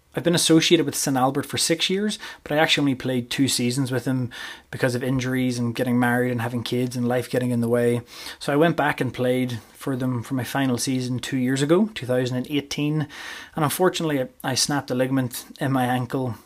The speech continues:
halfway through the season, which probably confirmed my beliefs that at thirty-one years old, I shouldn't have gone back to play and,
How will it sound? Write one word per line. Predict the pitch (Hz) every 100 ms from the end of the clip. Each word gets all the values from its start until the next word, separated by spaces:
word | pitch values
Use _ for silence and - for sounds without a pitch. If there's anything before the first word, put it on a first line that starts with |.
| -
halfway | 143 - 143 127
through | 107 139 127
the | 117
season, | 131 127 135 127 - - - - - - -
which | 139 127 - -
probably | 156 143
confirmed | 139 135 - 143 139
my | 131
beliefs | 123 123 131 127
that | 135
at | 120
thirty-one | - 139 135 127 131
years | 131 123 120
old, | 123 123
I |
shouldn't | 113 139 127
have | 120
gone | 127 120
back | 123 120 -
to | 113
play | - 127 127
and, | 123